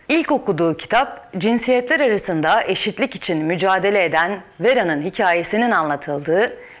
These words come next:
Çernyshevski'nin Ne Yapmalı kitabı oldu. Emma'nın okuduğu bu kitap sonraki yıllarda hayatının yönünü belirlerken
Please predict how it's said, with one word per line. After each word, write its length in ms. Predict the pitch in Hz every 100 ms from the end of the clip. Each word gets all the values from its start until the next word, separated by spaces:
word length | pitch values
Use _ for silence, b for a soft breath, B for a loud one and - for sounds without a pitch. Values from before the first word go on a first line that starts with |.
| B
Çernyshevski'nin 920 | - 247 254 247 285 - - 190 208 - -
Ne 120 | 220
Yapmalı 440 | 208 165 147 151 180
kitabı 360 | - 160 143
oldu. 440 | 151 147 143 151 - _ _ -
Emma'nın 420 | 311 349 370 359
okuduğu 460 | 254 196 170 170 165
bu 80 | 277
kitap 440 | - 247 285 -
sonraki 540 | - - 226 254 262 262
yıllarda 760 | 285 220 165 165 160 208 233
hayatının 680 | 214 226 233 214 180 170 185
yönünü 400 | 175 202 226 202
belirlerken 800 | 170 165 185 320 320 311 339